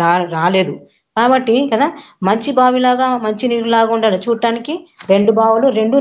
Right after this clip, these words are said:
నీరులాగానే కనిపిస్తాయి, కానీ అందులో చేదు నీరు ఉంటది, ఒక బు-, చేదు నీరు గల బావి ఉంటది, మంచి నీరు గల బావి ఉంటది కదా. అయితే మంచి నీటిలోంచి చేదు ఎట్లా రాదో అట్టనే చేదులో ఉంటే మంచి రాలేదు. కాబట్టి దేవుడు ఇక్కడ ఏం చెప్తున్నాడంటే,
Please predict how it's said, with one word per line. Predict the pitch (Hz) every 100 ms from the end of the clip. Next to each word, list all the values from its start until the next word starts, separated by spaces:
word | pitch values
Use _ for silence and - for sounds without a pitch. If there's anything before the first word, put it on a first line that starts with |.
| 226
నీరులాగానే | 220 233 247 247 262
కనిపిస్తాయి, | 240 233 247 185 160
కానీ | 202 294 - - _ 175
అందులో | 196 208 226 233 - - -
చేదు | 190 202 226
నీరు | 233
ఉంటది, | 233 262 233
ఒక | 220
బు-, | 196 185
చేదు | - 208 220
నీరు | 226 220
గల | 226 220
బావి | 208 208 214
ఉంటది, | 214 214 226 180
మంచి | 196 208
నీరు | 208 202
గల | 202
బావి | 180 175 196
ఉంటది | 170 165 - _
కదా. | 185 285 - - _
అయితే | - 202
మంచి | 185 196 214
నీటిలోంచి | 220 208 214 202 -
చేదు | 220
ఎట్లా | 202 202 185
రాదో | 175 233
అట్టనే | - 202 320 - _ _
చేదులో | 214 202 208 208
ఉంటే | 202 208
మంచి | 180 180 208
రాలేదు. | 190 190 185 170
కాబట్టి | 160 180 302 415 - - - 180
దేవుడు | 214
ఇక్కడ | 220 202
ఏం | 202
చెప్తున్నాడంటే, | 196 202 196 202